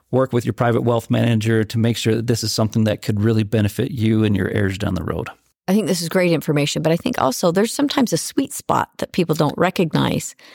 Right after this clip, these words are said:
Speaker 2: Talk about the sweet spot for Roth conversions.
Speaker 1: Uh, a lot of it depends on Social Security, what income you have coming in. So let's say you retired early and you're delaying Social Security for a few years. Before you've started Social Security, you can do Roth conversions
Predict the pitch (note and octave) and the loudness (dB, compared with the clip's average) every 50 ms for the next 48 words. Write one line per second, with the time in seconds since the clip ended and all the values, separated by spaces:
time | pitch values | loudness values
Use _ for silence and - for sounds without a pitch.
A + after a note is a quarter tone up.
0 | - - _ - A#3 A#3 - A#3+ G#3+ - - - D#3 - - - A3 F3+ - - | -20 -12 _ -2 -2 0 2 2 0 0 0 -2 -4 -2 0 0 0 0 -2 -2
1 | - D#3+ - - - D#3+ D3+ C#3+ C#3 D3 - - - D#3+ D3 - - D3 - - | -2 -2 0 0 0 0 2 2 0 -2 -4 -4 -4 -2 -2 -2 -2 -4 -4 -4
2 | - - - - - - - - _ _ - - C#3 - - - B2 B2+ A#2 C3+ | -4 -6 -6 -8 -10 -12 -14 -18 _ _ -2 -2 -2 0 0 0 0 0 2 2
3 | E3 F3 D#3+ D3 C#3+ - E3 D3+ D3 C3+ - - D3 D3 - - - C#3 C3 C3+ | 2 2 0 0 0 0 0 2 2 0 0 0 -2 -2 -2 -2 -2 0 0 0
4 | C3 B2+ A#2 A#2 B2+ B2+ B2 A#2 - B2+ A#2+ A2+ G#2 A2 G2+ - - A#2 G#2+ G#2 | 0 2 2 2 2 2 2 0 0 0 2 2 2 0 -2 -2 -2 -2 0 0
5 | G2 F#2 F2+ F2 F2 F2 - - _ - - - - - D3+ D3 C#3+ D3+ F3+ F#3 | 0 0 -2 -4 -4 -8 -10 -16 _ -20 -18 -8 -4 0 0 2 2 2 0 0
6 | - F3+ E3+ D#3 D3 C3+ A#2 A#2+ - - - C#3+ D3+ D3+ C#3 B2+ A2 - - C#3+ | 0 0 0 0 0 0 0 -2 -2 -2 0 0 2 2 2 2 0 0 0 0
7 | C#3+ C#3 C#3 C3+ C3 B2 B2+ B2 A2+ A#2+ A#2 G#2+ A#2 A#2 B2+ B2+ A#2+ A2+ - - | 2 2 2 2 2 0 2 2 2 0 0 0 0 2 2 2 2 0 0 -2
8 | A#2+ - - - - - B2+ A#2+ A#2 A2 - B2 A2 G#2 - - A2+ A2+ A2 G#2+ | -2 -2 -4 -4 -2 0 2 2 0 0 0 0 0 0 0 0 0 2 2 2
9 | G#2+ A2 G#2+ G#2+ - - - - - - - - - _ - - B2 B2+ A#2+ - | 2 2 0 0 -2 -6 -12 -16 -18 -18 -18 -20 -20 _ -12 -4 -2 -2 0 2
10 | F3 G3+ B3 F#3 D3 - D#3 C#3 B2 - - A#2+ - - - - F#3+ G3 C3 A2+ | 2 0 2 0 0 0 0 0 0 0 -2 -2 -4 -2 -2 -2 0 2 2 0
11 | G2+ G2+ F#2 F#2+ A#2 E3 G#3+ - C3+ A2+ A#2 G#2 G2+ A2 A2+ A#2+ - - - A2+ | 0 0 0 0 0 0 0 0 0 0 2 0 2 0 0 0 -2 -2 -2 0
12 | G#2 A2+ A#2+ B2+ A#2 G#2+ G2+ F#2+ F2 - | 2 2 2 2 2 2 0 0 -2 -6